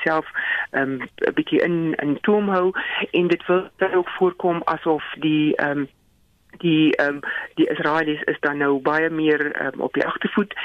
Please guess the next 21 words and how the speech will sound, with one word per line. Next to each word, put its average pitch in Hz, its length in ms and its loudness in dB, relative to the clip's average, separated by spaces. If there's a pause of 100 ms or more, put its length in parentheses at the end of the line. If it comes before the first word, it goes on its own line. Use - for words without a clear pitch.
(200)
en 160 320 2
ons 151 180 0
weet 160 200 2
dan, 151 240 -2
eh, - 220 -2
wanneer 147 220 0
dit 165 120 0
die 190 100 2
geval 151 420 -2
is, 139 180 -2 (400)
is - 180 -2
dit, 139 180 -2 (180)
eh, 139 200 0 (140)
wanneer 143 360 0
hulle 139 160 0
dan 139 180 0
met 135 100 2
die 135 100 2
hardste - 380 -6
vuis 117 240 -2
slaan. - 380 -4